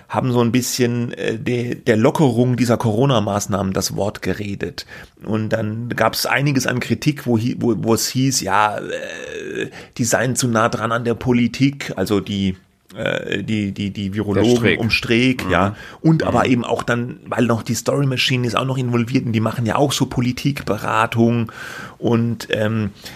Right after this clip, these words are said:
Speaker 1: was, was man vielleicht nicht mehr so genau im Kopf hat, der eine Story Machine Chef Kai Diekmann, ehemalige Bildchef, der war tatsächlich auch involviert, ja, in diese Geschichte mit dieser, äh,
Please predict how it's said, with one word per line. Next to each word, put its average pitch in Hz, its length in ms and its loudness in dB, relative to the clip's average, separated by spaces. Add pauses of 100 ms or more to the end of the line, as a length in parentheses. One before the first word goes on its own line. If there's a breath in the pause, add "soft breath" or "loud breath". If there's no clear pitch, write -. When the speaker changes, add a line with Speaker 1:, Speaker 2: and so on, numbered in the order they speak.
(160 loud breath)
Speaker 1:
was, - 280 0
was - 140 0
man 110 180 0
vielleicht 110 520 -2
nicht 131 160 -2
mehr 135 100 4
so 117 100 0
genau 135 560 2 (200 loud breath)
im 117 120 -4
Kopf 143 320 -2
hat, - 260 -2
der 113 120 -2
eine 127 220 -2
Story 127 340 2
Machine 120 600 0 (680 loud breath)
Chef - 480 0
Kai 110 200 0
Diekmann, 131 480 2
ehemalige 117 480 -2
Bildchef, 127 440 -4
der 92 200 -2
war 110 200 0
tatsächlich 135 640 -4
auch - 180 -4
involviert, 127 1200 0 (580 loud breath)
ja, 110 100 2
in 131 160 0
diese 127 220 0
Geschichte 135 800 2 (300)
mit 120 160 -2
dieser, 110 840 2
äh, 98 40 -6